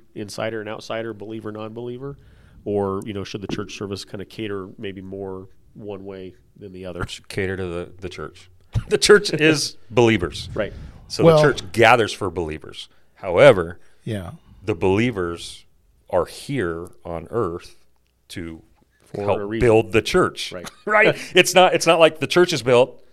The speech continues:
Speaker 2: like, let's stop. It, we're
Speaker 1: Right.
Speaker 2: constantly, we're here to constantly build the church. We're called out to call out. And so we should be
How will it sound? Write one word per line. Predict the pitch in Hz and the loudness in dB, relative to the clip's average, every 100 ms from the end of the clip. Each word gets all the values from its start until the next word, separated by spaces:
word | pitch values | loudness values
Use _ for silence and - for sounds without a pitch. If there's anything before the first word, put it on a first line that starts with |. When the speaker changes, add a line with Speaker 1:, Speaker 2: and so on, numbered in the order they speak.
| _ _ - | _ _ 2
Speaker 2:
like, | 107 101 | 2 4
let's | 113 - | 2 2
stop. | - 123 95 - - - | 2 2 2 -4 -18 -10
It, | 123 | -6
we're | 127 123 | 0 0
Speaker 1:
Right. | |
Speaker 2:
constantly, | - - 110 - - 170 147 139 120 - - _ | 0 2 4 4 -2 -6 -2 -2 -2 -6 -20 _
we're | 120 | -4
here | 117 165 135 | -2 -2 -2
to | - 131 | -4 -10
constantly | - - 139 135 120 117 | -8 -4 -2 -4 -8 -8
build | 95 87 110 110 98 | -8 -4 2 2 0
the | 87 | -6
church. | - 113 87 - | -8 -8 -8 -10
We're | 95 | -10
called | 87 - 110 110 | -4 4 4 6
out | 107 110 | 4 2
to | - | -6
call | - - 117 90 | -16 -4 0 2
out. | 104 82 - - - - _ | 2 0 -6 -18 -20 -20 _
And | 98 98 | -12 -8
so | 117 95 | -4 -4
we | 101 | -4
should | 98 98 | -6 -8
be | 95 | -8